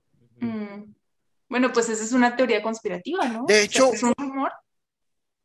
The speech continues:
Speaker 2: me acuerdo que, o sea, era uno de esos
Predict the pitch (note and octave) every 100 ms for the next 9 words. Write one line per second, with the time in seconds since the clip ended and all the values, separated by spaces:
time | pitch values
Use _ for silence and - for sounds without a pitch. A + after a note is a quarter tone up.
0 | _ F3 F3+ - - F#3+ F#3+ G3+ A#3 _
1 | - G#3 F3 E3 D#3 E3 F#3+ F#3 F3+ F#3
2 | F3+ F#3+ F#3 -